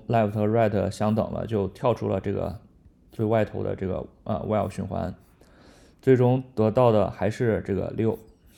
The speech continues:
好，这个就是解法二，这种使用双指针只需要一次便利就可以计算出，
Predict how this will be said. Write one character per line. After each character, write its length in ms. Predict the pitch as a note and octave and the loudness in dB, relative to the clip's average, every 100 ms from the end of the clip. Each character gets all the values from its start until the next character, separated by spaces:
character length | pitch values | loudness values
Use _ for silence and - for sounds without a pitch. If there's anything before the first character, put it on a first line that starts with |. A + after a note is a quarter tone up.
| - _ - | -20 _ -12
好， 440 | - G#2+ - - _ _ _ _ _ _ _ - - - - - | -4 -4 -4 -14 _ _ _ _ _ _ _ -20 -20 -20 -10 6
这 160 | G#3 | 10
个 160 | F3 C#3+ | 10 10
就 140 | D3+ | 8
是 380 | D3+ B2+ A2+ G#2+ | 4 6 6 6
解 220 | G#2+ B2 | 4 2
法 120 | D3+ | 4
二， 260 | - C3+ A2 | 4 6 6
这 100 | B2+ | 4
种 200 | A#2+ A2+ | 2 2
使 160 | - A#2 | 0 0
用 240 | B2 A2+ | 2 2
双 260 | - D3 D#3 | 2 0 0
指 180 | G#2+ | 0
针 220 | A2 B2 - | 2 2 0
只 140 | G#2 | -6
需 160 | G#2 B2 | 0 2
要 160 | A#2+ | 2
一 140 | G#2 B2 | 2 -2
次 200 | - D3 | -4 -2
便 220 | C#3 B2 | 0 2
利 280 | B2+ G#2+ - - - | 0 -2 -8 -20 -6
就 140 | A#2+ | -4
可 120 | A2 | 0
以 180 | A2+ G#2+ | 2 2
计 160 | G2+ A2+ | 0 -2
算 180 | A#2 G#2+ | 0 0
出， 380 | - G#2+ G#2+ | 0 0 0